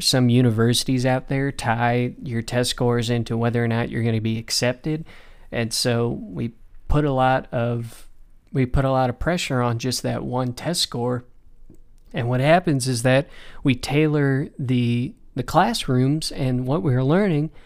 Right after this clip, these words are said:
just so we can do well on those tests. And then we get the tests and nothing that we learn really matters, to be honest. I, if it did, I mean, if,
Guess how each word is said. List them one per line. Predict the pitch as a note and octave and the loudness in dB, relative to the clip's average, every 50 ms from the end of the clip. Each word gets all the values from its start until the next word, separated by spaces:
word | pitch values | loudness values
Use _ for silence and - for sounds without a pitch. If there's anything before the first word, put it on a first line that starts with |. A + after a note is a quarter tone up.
| - - - | -20 -16 -8
just | - D#3+ C#3 | -4 -2 -2
so | - E3+ | 0 0
we | D#3 D3+ | 0 0
can | C#3+ C#3+ C#3 | 0 0 0
do | C3 C#3+ C#3+ | 2 2 2
well | C#3+ C#3+ C#3 C3+ | 2 2 2 2
on | C3+ C3+ B2 | 2 2 2
those | B2 B2 A#2+ - | 2 0 0 -2
tests. | - F3+ F#3+ F#3+ E3 - - | 0 0 2 2 2 0 -2
And | - E3+ C3+ C#3 | -4 -2 -2 0
then | C#3 C3+ | 0 2
we | C#3 C3+ | 0 0
get | B2+ C3 D#3+ G#3 - | 2 0 0 0 -2
the | - - | -4 -4
tests | - - C3 C3+ D#3+ D#3+ - - - - - - - - - - | -2 -2 -2 0 0 -2 -4 -4 -6 -8 -14 -20 -20 -16 -6 -2
and | E3 C#3+ D3+ | 2 2 4
nothing | D#3+ D#3 - E3+ D#3+ | 4 2 2 2 2
that | D3+ D3 D#3 | 2 2 2
we | D3 B2+ | 2 2
learn | B2+ B2+ D3 F3 G3+ G#3+ G3 D#3+ C#3+ | 2 0 0 0 0 0 0 0 0
really | C#3+ C#3+ C#3+ C#3+ C3+ | 0 0 2 2 2
matters, | B2 A#2+ B2+ B2+ D#3 F3 F3+ - A2 C3 D3 D3+ D#3 - - D#4+ F#4 G#4 - - - - - - | 0 0 -2 -4 -4 -6 -6 -6 -8 -8 -8 -6 -6 -6 -8 -8 -12 -18 -20 -20 -20 -16 -8 -4
to | B2+ A#2 | -2 -2
be | A2+ G#2+ A2+ | 0 0 -2
honest. | A2 A2 A2 A2+ B2+ D3 D#3 - - - - - - - B3+ B3+ F#4 G#4+ A4 B4 A#4 - | -2 -2 0 0 0 -2 -2 -4 -8 -12 -16 -20 -20 -20 -18 -20 -20 -20 -20 -16 -10 -4
I, | - A#2+ B2+ C3 C3 - - - - - - - - | -2 -2 0 0 -2 -4 -6 -10 -18 -20 -20 -4 0
if | - C#3+ B2 | 2 2 4
it | D3 B2 A2+ | 4 2 2
did, | A#2 D3+ F#3+ B3+ B3 - F#4+ G4+ - - - - - - | 2 2 2 2 0 -4 -12 -16 -16 -18 -20 -16 -8 -4
I | C#3+ | -2
mean, | C#3 C#3 C3+ B2+ B2+ C#3+ | 0 0 0 -2 -2 -4
if, | - - D#3 C3 C3 - - | -6 -4 -6 -6 -6 -8 -16